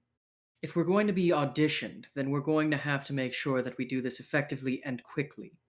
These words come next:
I think that speed and splitting up is going to be our best bet, though we should make sure that we keep active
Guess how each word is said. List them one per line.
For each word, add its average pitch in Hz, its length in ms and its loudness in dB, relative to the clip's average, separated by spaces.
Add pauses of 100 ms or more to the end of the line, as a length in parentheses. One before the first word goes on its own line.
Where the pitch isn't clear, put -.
(640)
I 165 40 -2
think 156 220 0
that 151 140 0
speed 156 320 2
and 127 100 -2
splitting 135 380 -2
up 120 120 -2
is 113 100 -8
going 123 220 -2
to 120 60 -6
be 135 120 2
our 120 80 2
best 120 320 0
bet, 123 220 2
though - 80 0
we 131 120 0
should 135 180 -2
make 135 160 0
sure - 160 2
that 135 160 -2
we 123 80 -4
keep 139 300 -4
active 147 300 2